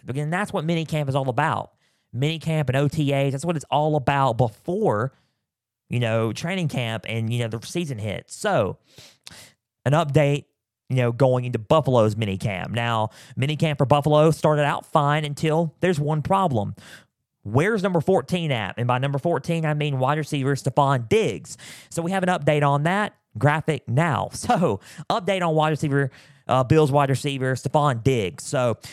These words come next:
he's their go-to guy, obviously. Josh Allen,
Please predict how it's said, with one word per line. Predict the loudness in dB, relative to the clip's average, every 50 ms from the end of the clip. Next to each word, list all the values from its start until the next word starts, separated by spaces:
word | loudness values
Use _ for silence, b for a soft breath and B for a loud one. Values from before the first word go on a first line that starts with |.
| B B B B _ _ _ _ _ _ _
he's | -2 -2 -2 0
their | 2 2 2 4
go-to | 4 6 6 4 4 2 -2 -2 -2
guy, | -2 -2 -2 -2 -4 -6 -8 -10 -16 -18 _ _
obviously. | -4 -2 0 0 0 0 0 -2 -2 -4 -8 -8 -8 -8 -10 -10
Josh | -6 -4 -4 -2 -2 -2 -4 -6 -6 -8 -6
Allen, | -4 -2 0 2 2 0 0 -2 -4